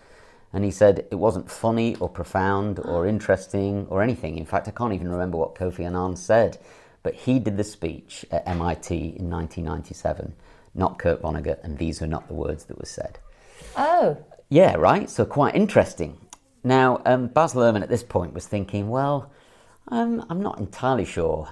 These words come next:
Speaker 1: how to go about this." So they searched and searched and searched the internet. And
Speaker 2: But
Speaker 1: they
Speaker 2: is this because he's got to get the ri-, he's got to get permission to put the words? Oh, I see.
Speaker 1: Somebody
Speaker 2: It's like
Speaker 1: has
Speaker 2: a
Speaker 1: written
Speaker 2: copyright.
Speaker 1: these words, a copyright problem. They can't publish these words or
Speaker 2: Right.
Speaker 1: make a song out of it without finding the original source.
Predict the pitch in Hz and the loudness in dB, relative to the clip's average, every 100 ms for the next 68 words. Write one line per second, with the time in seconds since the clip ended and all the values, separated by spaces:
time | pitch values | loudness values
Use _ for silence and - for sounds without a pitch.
0 | - - 87 - 90 85 143 160 - - | -16 -6 -6 -4 -2 2 2 0 -6 -14
1 | - - 127 131 - 151 151 196 196 - | -16 4 6 6 4 0 2 2 2 2
2 | 147 - 135 - - 95 98 - 98 85 | -4 2 2 2 -4 -2 0 0 -2 -4
3 | 76 80 78 - - - - - - 339 | -6 -8 -8 -10 -20 -20 4 4 6 2
4 | 403 392 - - 311 - 285 - 240 - | 2 2 -2 -2 -2 -2 -4 2 2 2
5 | 220 220 - - 208 196 208 - 208 202 | 2 4 4 -2 0 2 2 2 0 4
6 | 214 - - - 220 220 196 202 185 170 | 4 6 2 4 4 6 4 0 -2 -2
7 | 185 165 294 - 196 196 196 180 160 - | -6 -2 0 0 2 6 8 6 2 -8
8 | - - 202 214 214 220 202 - 233 226 | -14 -2 4 6 6 4 0 -4 4 6
9 | 202 170 175 123 156 240 226 202 190 175 | 6 8 6 6 6 6 6 4 6 6
10 | 170 - - - 156 120 92 85 - 92 | 4 0 -10 0 0 2 4 4 2 0
11 | 92 85 - 120 - 107 98 85 - 85 | -2 -6 -4 -4 -2 -4 -4 -6 -6 -8
12 | 80 87 220 214 80 101 92 82 113 113 | -4 2 6 6 6 2 -2 -2 0 2
13 | 85 - 87 - 95 104 - 92 85 87 | 0 -2 -4 -2 0 0 -2 -6 -6 -4
14 | 87 90 90 92 90 87 127 139 90 - | -6 -4 -6 -6 -10 -8 -4 -4 -4 -8